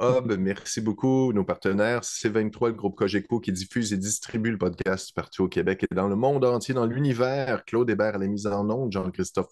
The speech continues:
Speaker 1: Ouellette aussi. Euh, pascal forgette point com, vous pouvez me suivre, euh, écoutez-moi, lisez-moi, suivez-moi sur les médias sociaux. Alain, on peut entre autres te lire dans Le Devoir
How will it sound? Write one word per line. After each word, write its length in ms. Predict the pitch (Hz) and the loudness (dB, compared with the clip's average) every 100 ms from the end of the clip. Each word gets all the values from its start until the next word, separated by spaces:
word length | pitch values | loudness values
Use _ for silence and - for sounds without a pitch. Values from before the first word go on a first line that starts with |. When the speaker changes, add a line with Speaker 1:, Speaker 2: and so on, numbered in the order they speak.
| 80 | -2
Speaker 1:
Ouellette 420 | 92 92 101 - - - - - | 2 4 2 -2 -18 -18 -20 -8
aussi. 560 | - - - 135 165 - 82 | -4 -2 0 0 -2 -2 2
Euh, 140 | 85 | 2
pascal 380 | - 92 - 113 | 2 -2 0 0
forgette 300 | 123 117 123 | 0 0 0
point 160 | 127 123 | 0 0
com, 260 | 147 156 | -2 -2
vous 80 | 135 - | -6 0
pouvez 120 | 101 | 0
me 40 | |
suivre, 640 | 104 - 135 156 135 98 90 | 0 0 0 2 -2 2 4
euh, 160 | 87 | 4
écoutez-moi, 500 | 90 - - 98 113 | 2 -2 -4 0 2
lisez-moi, 640 | 110 107 110 101 107 117 | 2 2 2 4 2 0
suivez-moi 400 | 113 87 87 90 | -2 -2 -2 -2
sur 100 | 98 | -2
les 80 | 98 | 0
médias 300 | 92 92 92 | 0 0 -2
sociaux. 500 | 92 82 - 113 123 - - - | -2 -6 0 0 0 -4 -20 -10
Alain, 240 | 78 90 87 | -4 -2 -2
on 80 | |
peut 140 | 73 85 | -2 -4
entre 260 | 78 - | -4 -2
autres 260 | 87 90 - | -2 -2 -8
te 120 | - 80 | -8 -6
lire 320 | 82 92 92 | -2 -2 -2
dans 240 | 78 90 90 | -2 -2 -2
Le 80 | 87 | -2
Devoir 760 | 85 82 82 87 95 101 98 | -2 -2 0 0 0 0 -6